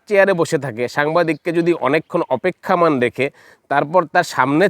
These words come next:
চেয়ারে অর্থাৎ সেবা গ্রহীতার চেয়ারে বসায়, সাংবাদিক গিয়েছে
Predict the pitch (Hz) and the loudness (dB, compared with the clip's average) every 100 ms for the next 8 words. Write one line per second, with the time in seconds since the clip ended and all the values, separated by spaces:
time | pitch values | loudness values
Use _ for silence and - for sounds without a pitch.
0 | - 147 120 107 - - - 165 220 214 | 0 -2 0 -2 -6 -10 -4 2 2 4
1 | 190 185 180 185 147 151 139 147 120 117 | 2 0 2 0 0 0 2 2 0 -2
2 | 120 139 - _ _ _ - 90 - - | -2 -4 -8 _ _ _ -18 -18 -16 -6
3 | 135 139 185 262 254 262 185 214 240 - | 0 0 2 2 2 0 0 0 0 2